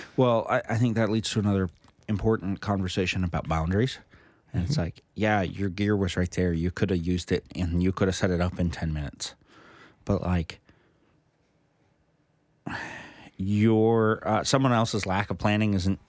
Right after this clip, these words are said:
Speaker 1: constitute your emergency.
Speaker 2: Mm-hmm.
Speaker 1: And unfortunately, it is gear that you spent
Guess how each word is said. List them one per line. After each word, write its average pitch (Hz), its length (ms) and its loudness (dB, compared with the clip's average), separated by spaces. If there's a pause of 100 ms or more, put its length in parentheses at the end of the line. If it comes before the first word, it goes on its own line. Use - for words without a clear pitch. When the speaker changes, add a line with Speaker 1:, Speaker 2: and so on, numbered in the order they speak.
(140)
Speaker 1:
constitute 98 480 -2
your 107 260 2
emergency. 113 680 0 (180)
Speaker 2:
Mm-hmm. 165 300 2
Speaker 1:
And 101 140 4
unfortunately, 101 1040 0
it 101 120 0
is 113 180 4
gear 110 280 2
that 98 140 -2
you 110 320 0
spent 101 400 -2